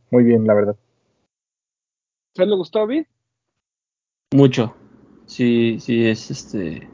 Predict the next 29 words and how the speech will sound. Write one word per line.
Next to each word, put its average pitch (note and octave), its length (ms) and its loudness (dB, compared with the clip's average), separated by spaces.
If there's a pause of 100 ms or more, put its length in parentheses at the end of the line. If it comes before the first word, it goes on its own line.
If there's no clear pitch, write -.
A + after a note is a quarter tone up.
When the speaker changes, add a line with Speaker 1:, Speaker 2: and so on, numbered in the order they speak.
(500)
Speaker 3:
como B2+ 200 6
dicen, C3+ 200 6
muy C3+ 100 6
futurista. - 540 2 (600)
Y B2+ 80 -2
sobre B2+ 240 4
todo B2+ 260 6
creo B2+ 180 2
que, A2+ 540 4 (160)
bueno, C#3 220 4
tú C#3+ 80 4
lo C3+ 60 4
dijiste, C3 240 4
Román, B2+ 300 2
pero B2+ 160 2
sobre A#2+ 220 0
todo A#2+ 180 0
creo B2 200 -2
que, B2 280 4 (840)
que B2 200 2
Converse C3+ 480 6 (280)
se C3 180 0
nota B2 260 0
que B2+ 100 2
da A#2 140 6
como B2+ 160 0
esta B2 160 0
libertad A#2 460 -2
creativa B2 520 -2